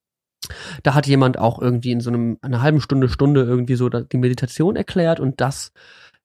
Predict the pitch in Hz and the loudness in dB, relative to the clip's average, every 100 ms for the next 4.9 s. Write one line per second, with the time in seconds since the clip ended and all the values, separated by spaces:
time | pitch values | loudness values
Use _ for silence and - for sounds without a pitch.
0 | _ 147 139 135 - 139 135 127 170 160 | _ 0 2 2 2 4 4 4 2 2
1 | 127 101 170 - 143 156 147 156 143 - | 2 2 2 2 2 2 2 0 -2 0
2 | 220 - 165 151 120 143 180 139 127 135 | 0 2 2 2 2 0 2 2 4 2
3 | 156 127 - - 139 127 131 151 - 156 | 2 -2 -2 0 0 0 -2 -4 -4 -2
4 | 147 147 - - - - 151 143 143 | 0 -2 -10 -18 -14 -2 2 2 0